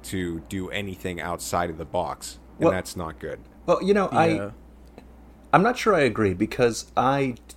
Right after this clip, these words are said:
Speaker 2: um, I don't keep up with it too much, but it's not the worst thing in the world if your, like, audience isn't watching it, and then you see the analytics is like, "Well, I guess that's not the direction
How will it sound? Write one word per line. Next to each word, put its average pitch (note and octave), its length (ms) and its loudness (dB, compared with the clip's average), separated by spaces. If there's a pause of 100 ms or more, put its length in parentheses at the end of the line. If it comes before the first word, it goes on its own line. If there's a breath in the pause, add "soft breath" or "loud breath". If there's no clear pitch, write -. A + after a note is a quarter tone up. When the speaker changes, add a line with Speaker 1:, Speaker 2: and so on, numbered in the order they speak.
(200)
Speaker 2:
um, A2 500 -2 (1300)
I D#3+ 80 4
don't B3 120 6
keep - 160 0
up E3 140 -4
with D3+ 100 0
it A#2+ 120 2
too B2 160 0
much, C#3 320 -4 (340)
but C#3 320 4
it's C#3+ 200 2
not A#3 320 0
the A#2 100 2
worst G#2 420 0
thing B2+ 140 2
in A#2+ 80 0
the A#2+ 80 -2
world A#2 440 2
if G#2+ 180 -2
your, G2+ 300 -2
like, G2+ 200 0
audience G2 560 2 (720)
isn't A2+ 260 4
watching A2 340 2
it, A2+ 140 -2
and G#2 100 0
then G2+ 100 0
you F#2+ 60 -4
see A2 200 0
the G#2+ 60 2
analytics G#2 380 0
is F#2+ 80 -4
like, F#2+ 180 0
"Well, G2+ 100 2
I G2 60 2
guess G#2 180 0
that's G#2 180 -4
not G#2 140 -2
the G#2 60 -4
direction G2+ 520 0